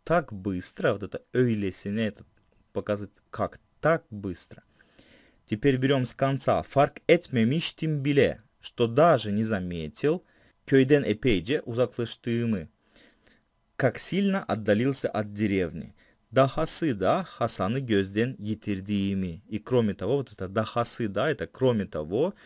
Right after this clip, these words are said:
потерял из вида Хасана.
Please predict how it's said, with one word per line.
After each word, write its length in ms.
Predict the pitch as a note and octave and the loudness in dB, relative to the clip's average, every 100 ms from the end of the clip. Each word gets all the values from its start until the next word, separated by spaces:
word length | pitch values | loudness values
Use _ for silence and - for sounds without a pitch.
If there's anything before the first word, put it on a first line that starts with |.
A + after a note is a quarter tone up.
| - _ | -20 _
потерял 540 | - G2 G2 A2 D3+ - - | -4 -4 0 2 2 0 -6
из 180 | G#2+ F#2+ | -6 -6
вида 540 | F#2+ G2 G2 B2+ D#3 | -4 -4 0 -2 -2
Хасана. 640 | - A2 G#2+ - F2+ E2+ | -10 -10 -8 -6 -8 -8